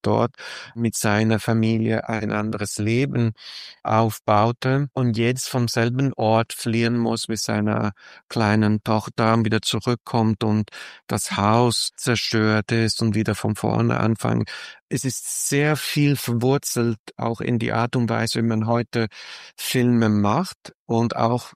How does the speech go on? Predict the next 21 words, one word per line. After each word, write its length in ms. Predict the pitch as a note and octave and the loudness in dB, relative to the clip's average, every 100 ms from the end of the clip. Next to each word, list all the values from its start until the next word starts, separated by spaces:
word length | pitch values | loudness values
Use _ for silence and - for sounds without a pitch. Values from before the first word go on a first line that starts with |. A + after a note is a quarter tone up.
| - | -8
wie 260 | A2+ A#2+ | -4 0
man 280 | A#2+ A#2 A2+ | 2 2 2
sich 360 | G#2+ A#2+ A2 - | 0 -2 -4 -4
gegenüber 840 | B2 A2+ A2 A2 C3 D3+ A#2 G2+ G#2 - - - - _ _ - | 0 2 2 2 2 2 2 2 0 -8 -20 -20 -20 _ _ -4
dieser 240 | A2+ B2 | -2 -2
Situation 1040 | - G#2+ A2 G#2 - C#3 D3 A#2 G#2 G2+ - _ | -2 -4 -2 -2 0 2 4 4 2 0 -4 _
hineinbringt. 1120 | - - A#2+ A2+ G#2+ A#2+ A#2 - G2+ A2+ G2+ - | -12 -2 2 4 4 4 2 0 -2 -2 -4 -4
Und 220 | C3+ B2 | -2 0
es 140 | A#2+ | 0
hat 100 | A2+ - | -2 -2
nicht 320 | B2+ C3 - | 0 0 0
nur 240 | A#2+ A2+ G#2+ - - - - | 2 2 0 -4 -16 -16 -10
mit 140 | - A2+ | -6 -2
dem 180 | A2+ G#2 | 0 0
Dokumentarfilm 920 | G#2 - G#2+ G2+ G#2+ B2+ C3+ A#2+ G#2+ | 0 0 -2 2 4 4 2 0 0
zu 140 | - | -2
tun, 240 | - A2+ | -2 0
das 160 | G#2 G2+ | 0 -2
ist 240 | G#2+ - | -6 -6
etwas, 440 | - - A#2+ G#2+ - | -6 -4 -4 -4 -2
das 340 | A2 G#2 - | -2 -2 -6